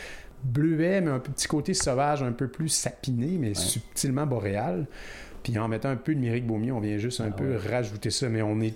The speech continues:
Speaker 1: toujours dans la subtilité. On veut pas que ça goûte la
Speaker 2: Trop,
Speaker 1: Camerise
Speaker 2: ouais,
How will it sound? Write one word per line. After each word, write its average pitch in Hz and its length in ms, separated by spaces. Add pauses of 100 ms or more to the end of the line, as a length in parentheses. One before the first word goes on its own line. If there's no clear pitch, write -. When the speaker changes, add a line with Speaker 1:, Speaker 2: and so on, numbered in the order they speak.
(120)
Speaker 1:
toujours 170 800
dans 107 100
la 104 140
subtilité. 107 580
On 104 80
veut 101 120
pas 147 120
que - 60
ça 110 140
goûte 123 200 (160)
la 113 220
Speaker 2:
Trop, 117 140
Speaker 1:
Camerise 131 340
Speaker 2:
ouais, 95 140